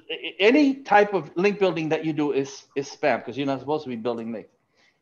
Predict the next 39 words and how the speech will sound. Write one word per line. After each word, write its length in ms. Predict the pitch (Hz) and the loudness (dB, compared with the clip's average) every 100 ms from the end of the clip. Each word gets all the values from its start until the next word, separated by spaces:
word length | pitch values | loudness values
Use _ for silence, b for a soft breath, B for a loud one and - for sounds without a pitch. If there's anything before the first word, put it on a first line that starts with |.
| _ _ _ | _ _ _
And 380 | 156 165 175 175 | 2 6 8 6
it 120 | 175 | 4
just 200 | 180 165 | 2 0
seems 300 | - 190 214 | -2 0 2
that 180 | 170 131 | 0 0
the 80 | 147 | 0
more 240 | 151 170 | 4 4
you 100 | 185 | 4
give 240 | 160 170 147 | 2 -2 2
Google, 280 | 165 214 151 | 2 2 2
the 100 | 139 | 2
merrier. 400 | 165 185 131 B B _ | 2 2 0 B B _
Here's, 240 | 277 277 | 0 0
here's 280 | 175 247 214 | 2 2 4
what 120 | 175 | 4
I 80 | 156 | 4
found. 320 | - 127 82 - _ _ _ _ _ _ | 2 -6 -6 -16 _ _ _ _ _ _
When 240 | 151 165 | 0 2
Google 360 | 156 240 269 247 | 2 2 4 2
tells 380 | - 233 220 214 | 2 0 0 -4
you 60 | 196 | -4
not 420 | 170 202 - - | 0 0 -2 -10
to 100 | 185 | -12
do 220 | 143 196 | -8 -10
something, 440 | - 190 175 185 180 _ _ _ _ _ _ | -8 -10 -10 -12 -14 _ _ _ _ _ _
you 140 | 151 | -6
have 160 | 170 170 | -6 -4
to 80 | |
go 120 | 151 139 | -4 -2
find 240 | 143 135 | 0 -2
out 140 | 127 | -4
why. 160 | 113 73 _ _ _ _ _ _ _ _ _ _ - | -6 -10 _ _ _ _ _ _ _ _ _ _ 2
They 180 | 180 208 | 2 2
tell 240 | 208 190 | 2 2
you, 100 | 190 | 2
"Don't, 340 | 160 175 143 | 2 2 0
don't 220 | 151 180 170 | -2 -2 0
do 100 | 185 | 0
this." 280 | 175 - | 0 -2